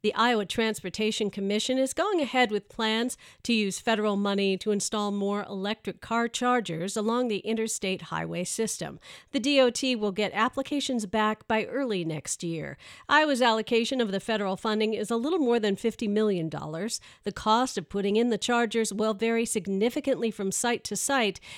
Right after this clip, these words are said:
as there are very specific power requirements for proper power levels to charge vehicles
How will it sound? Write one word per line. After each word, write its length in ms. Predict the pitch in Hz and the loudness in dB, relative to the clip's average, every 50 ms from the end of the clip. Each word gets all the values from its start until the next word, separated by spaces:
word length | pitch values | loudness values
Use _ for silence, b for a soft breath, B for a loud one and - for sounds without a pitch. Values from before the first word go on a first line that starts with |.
| B B B | B B B
as 220 | - 277 294 285 - | 4 4 4 4 4
there 180 | 277 269 220 | 2 2 4
are 160 | 190 254 247 | 4 2 2
very 320 | 220 233 240 233 233 240 233 | 2 2 2 2 2 2 2
specific 500 | - - 214 - - 226 214 208 - - | 0 -4 -4 -2 0 0 -2 -2 -6 -10
power 400 | - - 240 240 240 240 226 - | -8 -6 -4 -2 -2 -2 -4 -6
requirements 800 | - 160 - - - 294 330 330 311 262 220 202 202 196 - - B B B | -8 -14 -14 -8 -2 0 2 2 2 2 2 0 0 -2 -4 -8 B B B
for 120 | B 190 185 | B -10 -10
proper 440 | - - - 233 247 240 - 269 262 | -6 -2 0 0 0 0 -2 -4 -4
power 380 | - - 254 240 226 226 226 | -4 0 0 2 2 2 2
levels 400 | 214 196 180 170 160 180 175 - - | 0 0 0 0 -2 -2 -4 -4 -6
to 120 | - 170 | -8 -8
charge 420 | - - - 247 247 254 254 220 | -4 -2 0 2 2 2 2 0
vehicles 560 | 202 190 180 165 160 - 175 156 151 156 - | 0 -2 -2 -2 -2 -4 -6 -6 -6 -6 -8